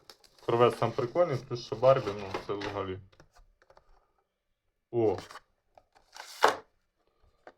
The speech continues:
Ні, ну, норм. Дивіться, є Т Х і С Т Х. Ну, вони по кольору, до речі, відрізняються. Тобто фарба видно, що інша. А по решті, ну, при-,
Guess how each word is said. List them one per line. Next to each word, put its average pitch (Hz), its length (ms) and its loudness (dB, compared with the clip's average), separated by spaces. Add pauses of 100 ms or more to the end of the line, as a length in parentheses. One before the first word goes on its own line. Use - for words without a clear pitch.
(1700)
Ні, 113 220 -6
ну, 170 140 -4
норм. 110 340 -2 (840)
Дивіться, 110 340 -12
є 143 140 -2
Т 131 140 -8
Х 156 180 -8 (100)
і 113 160 -2
С 104 220 0
Т - 160 -12
Х. - 360 -10 (1400)
Ну, 127 200 -6
вони 151 260 2
по 120 180 -6
кольору, 135 400 2
до 107 120 0
речі, 127 260 0
відрізняються. 120 720 -2
Тобто 104 520 -4
фарба 120 320 8
видно, 113 440 2
що 107 220 2
інша. 123 600 -2 (1040)
А 110 100 2
по 107 180 4
решті, 113 460 4
ну, 107 100 -2
при-, 110 260 -4